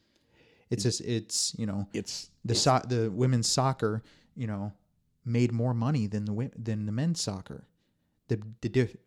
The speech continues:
Speaker 1: but they don't, it doesn't seem that way because men's soccer, based on viewers and attendance,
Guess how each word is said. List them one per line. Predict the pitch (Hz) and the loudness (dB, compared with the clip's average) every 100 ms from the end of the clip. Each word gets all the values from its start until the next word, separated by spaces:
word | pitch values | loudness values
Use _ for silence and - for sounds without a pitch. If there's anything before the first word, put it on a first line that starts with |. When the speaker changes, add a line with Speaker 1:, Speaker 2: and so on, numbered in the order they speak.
| _ | _
Speaker 1:
but | 117 104 | -2 0
they | 117 | 2
don't, | 117 113 - | 2 0 -6
it | 120 | -10
doesn't | - 107 104 - | -6 -6 -8 -8
seem | - - 185 214 | -4 2 2 2
that | 107 98 | 0 -4
way | 101 92 | -8 -8
because | 107 110 110 104 | -8 -6 -6 -4
men's | 107 135 165 | -2 0 0
soccer, | - 107 101 104 110 110 - - | 0 -4 -6 -4 -4 -6 -10 -8
based | 113 104 | -6 -4
on | 113 101 104 | -4 -4 -6
viewers | 110 113 123 131 139 - _ | -2 0 2 2 -2 -6 _
and | 120 107 | -6 -6
attendance, | - - 185 107 101 - | -6 -2 0 0 -4 -8